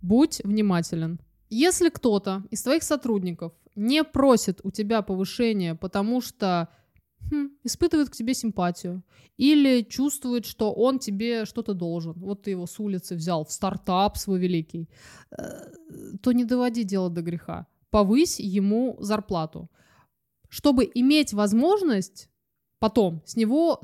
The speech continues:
требовать конкретных результатов. Потому что может возникнуть так, что, э, ты подходишь, э, к этому человеку, который получает у тебя немного, и говоришь: «Игорь, где результаты?» А он тебе говорит:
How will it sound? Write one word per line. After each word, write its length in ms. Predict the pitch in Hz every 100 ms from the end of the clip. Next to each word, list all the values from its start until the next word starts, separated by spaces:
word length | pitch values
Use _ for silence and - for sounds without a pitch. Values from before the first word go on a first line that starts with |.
| -
требовать 560 | 285 262 196 165 -
конкретных 560 | - 190 220 311 302 -
результатов. 560 | 220 240 190 160 160 - _ _ _ _
Потому 400 | 269 339 339 277
что 300 | - 180 175
может 300 | 202 277 302
возникнуть 500 | 254 254 277 285 254
так, 320 | 254 349 392 -
что, 520 | - - 269 269 254 _ _ -
э, 300 | 208 202 196
ты 80 | 254
подходишь, 600 | 247 - 370 359 277 -
э, 240 | 208 208
к 100 | 202
этому 260 | 233 233 214
человеку, 440 | - 220 190 175
который 520 | 233 233 285 254 226
получает 640 | - 247 240 285 381 349 226
у 40 |
тебя 420 | - 208 262 277 _
немного, 720 | 208 226 240 196 170 160 160 - _ _ _ _ _ _
и 120 | 226 269
говоришь: 640 | 277 262 240 190 - - -
«Игорь, 460 | - 233 202 165 - _ _ -
где 460 | 190 185 220 190 - -
результаты?» 560 | 196 190 196 170 160 -
А 40 |
он 80 | 196
тебе 160 | 226 214
говорит: 440 | 220 226 196 -